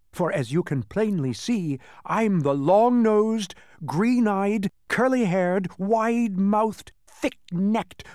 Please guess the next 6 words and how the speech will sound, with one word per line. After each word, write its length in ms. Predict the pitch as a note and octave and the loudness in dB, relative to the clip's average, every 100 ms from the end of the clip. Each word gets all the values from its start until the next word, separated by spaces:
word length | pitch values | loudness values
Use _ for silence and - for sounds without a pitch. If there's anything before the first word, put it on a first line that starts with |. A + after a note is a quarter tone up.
| - | -14
broad-shouldered, 1400 | D3 A#3 C4 A#3+ A3 G3+ D#3 - - A#3+ A#3+ G#3 G3 D3 - | -6 2 4 6 4 2 -4 -8 -2 4 4 4 2 0 -12
round-bodied, 1300 | A#3+ D#4 - C#4 A#3 G3+ D3+ - A#3 A3 G#3 F#3 C#3 | -8 -2 0 2 2 2 0 -2 0 0 -2 -4 -6
short-armed, 1200 | - - - C4+ - - - A3 A3 G3 D3+ B2+ - - | -6 -4 2 2 0 -6 -2 0 0 0 -4 -8 -8 0
bow-legged, 880 | C#4+ C#4 A#3+ A3+ B3 F#3+ G3 B2+ F#2+ _ | 2 2 -4 -2 -2 0 -2 -4 -14 _
big-footed 840 | D4+ C4+ F#3 - - - A#3+ G3 D3+ | -4 -4 -6 -14 -14 -4 -2 -2 -6
monster, 1000 | C#3 D#3+ G3+ A#3 B3 A#3 E3+ - C#3+ | -4 -2 0 0 0 0 0 -2 -4